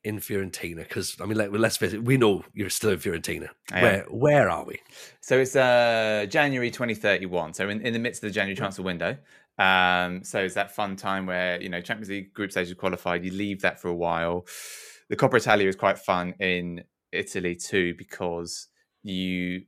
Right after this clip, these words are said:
Speaker 2: you start off in the last sixteen. So I've won one game in
Speaker 1: Mm.
Speaker 2: that, I'm already in the quarterfinals. It's like, "Oh, great, a, a cup quarterfinal, that's quite exciting." Um, and it charts it out before you, so you can see what your route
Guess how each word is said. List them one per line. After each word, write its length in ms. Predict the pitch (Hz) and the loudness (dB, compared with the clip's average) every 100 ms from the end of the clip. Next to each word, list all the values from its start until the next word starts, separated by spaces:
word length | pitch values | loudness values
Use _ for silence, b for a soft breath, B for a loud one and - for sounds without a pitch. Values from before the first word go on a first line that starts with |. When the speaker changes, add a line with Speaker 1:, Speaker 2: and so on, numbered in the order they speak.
| _ _ - | _ _ -12
Speaker 2:
you 100 | 95 | -10
start 380 | - 113 95 - | -2 2 2 2
off 340 | 87 - - | 0 0 -16
in 100 | 95 | -10
the 80 | 87 | -4
last 220 | 90 87 | -2 -4
sixteen. 360 | 90 - 95 107 | -6 -8 -4 -4
So 100 | 107 | -4
I've 60 | 98 | -2
won 220 | 107 98 | 0 2
one 160 | 98 95 | 0 2
game 240 | 85 85 | 2 2
in 60 | 87 | 0
Speaker 1:
Mm. 20 | |
Speaker 2:
that, 120 | 85 | -2
I'm 100 | 85 | -2
already 260 | 87 87 127 | 0 0 2
in 60 | |
the 140 | 151 147 | 4 4
quarterfinals. 560 | 87 143 92 151 80 | 6 4 4 2 0
It's 100 | 139 | -2
like, 100 | 92 | 0
"Oh, 60 | 160 | 0
great, 320 | 113 151 101 | 2 4 4
a, 100 | 87 - - | 2 -2 -8
a 60 | - | -8
cup 240 | - 110 - | -4 -4 -2
quarterfinal, 400 | 101 98 107 90 | -4 0 0 0
that's 220 | 87 - | -4 -2
quite 180 | 95 - | 0 0
exciting." 460 | - 95 - - - B B B B | 0 -2 -2 -6 -8 B B B B
Um, 360 | 107 98 98 98 | 6 8 8 6
and 140 | 104 107 | 4 4
it 100 | 107 | 4
charts 340 | 135 123 - | 4 4 4
it 80 | - | 6
out 220 | 113 92 | 6 6
before 280 | 98 113 101 | 2 0 0
you, 100 | 90 | 0
so 120 | - | -4
you 80 | 92 | -6
can 140 | 98 | -6
see 520 | 92 - 110 92 90 90 | -6 -2 0 0 -4 -4
what 140 | 90 | -4
your 120 | 90 | -2
route 280 | 90 92 90 | 0 -2 -2